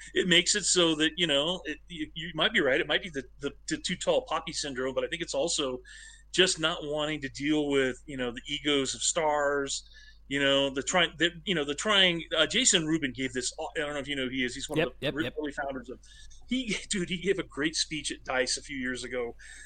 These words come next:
Speaker 1: where, and this is to a room full of marketing people. He says, "You know, if a,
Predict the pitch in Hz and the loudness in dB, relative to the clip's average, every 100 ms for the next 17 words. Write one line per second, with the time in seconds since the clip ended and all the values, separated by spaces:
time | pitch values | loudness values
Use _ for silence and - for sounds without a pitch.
0 | - 170 165 - 151 147 170 - 220 185 | -4 4 4 4 -2 0 2 2 2 2
1 | 165 180 151 - 175 156 123 - 135 123 | 4 4 2 2 4 6 4 0 -2 -2
2 | - 147 143 151 135 113 120 - 117 - | -8 -2 0 0 -6 -8 -8 -8 -12 -14
3 | - - - - 180 - - 175 180 180 | -18 -12 2 6 6 4 -2 0 0 0
4 | - 156 | -4 -6